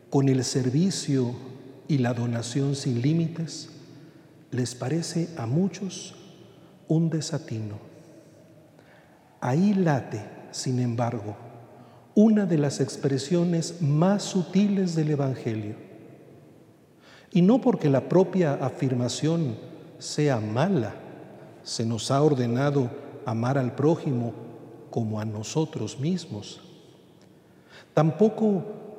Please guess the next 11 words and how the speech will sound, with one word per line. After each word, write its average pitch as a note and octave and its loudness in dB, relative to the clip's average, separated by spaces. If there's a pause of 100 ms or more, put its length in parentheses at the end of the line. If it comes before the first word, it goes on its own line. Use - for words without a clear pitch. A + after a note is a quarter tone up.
porque D3+ 4
las C3+ 4
sensaciones D3 0
nos A#2+ -4
pierdan, D#3+ 0 (760)
son F#3+ 2
parte C#3+ 2 (160)
de C#3 4
la B2+ 4
hermosa C#3+ 2
ofrenda D3 0